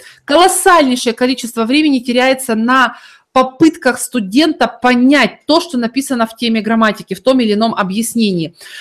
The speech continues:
А, перегруз, э, любой грамматической темы определениями или терминами филологическими убивает любое желание нормального человека разобраться с языком.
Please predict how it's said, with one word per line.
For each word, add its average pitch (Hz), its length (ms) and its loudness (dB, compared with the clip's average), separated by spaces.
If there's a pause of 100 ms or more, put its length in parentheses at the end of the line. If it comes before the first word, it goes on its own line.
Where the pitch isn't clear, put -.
(140)
А, 202 160 0
перегруз, 285 840 4
э, 214 300 2
любой 240 380 2
грамматической 247 680 0
темы 226 360 0
определениями 220 920 0
или 226 260 -2
терминами 233 560 0
филологическими 220 1040 -2
убивает 240 800 0
любое 220 720 2
желание 208 880 0 (120)
нормального 202 640 0
человека 196 560 -4
разобраться 185 540 -4
с - 100 -18
языком. 175 460 -4